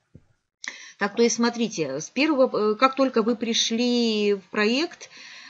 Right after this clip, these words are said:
э, в команду, мы сразу вам советуем развивать личный бренд. Для чего это делается? Личный бренд, м, это ваше имя, это ваш, э, образ жизни, это ваш стиль жизни, это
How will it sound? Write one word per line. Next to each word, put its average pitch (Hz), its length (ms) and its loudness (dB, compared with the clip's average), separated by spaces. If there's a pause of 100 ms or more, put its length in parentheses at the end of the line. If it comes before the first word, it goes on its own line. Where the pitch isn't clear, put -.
(140)
э, 196 240 -4
в - 60 -20
команду, 226 680 2
мы 240 180 2
сразу 233 360 2
вам 220 200 2
советуем 233 580 0
развивать 196 540 -2
личный 190 300 -4
бренд. 165 260 -2
Для 175 100 -4
чего 220 260 0
это 311 160 0
делается? 196 600 -2 (680)
Личный 247 380 0
бренд, 294 440 0
м, 196 840 -4 (560)
это 254 520 4
ваше 240 400 2
имя, 220 400 -2
это 208 240 -2
ваш, 226 500 -2
э, 220 160 0
образ 226 380 2
жизни, 180 320 -4
это 185 120 -6
ваш 226 180 0
стиль 226 280 -2
жизни, 175 460 -6
это 214 380 -4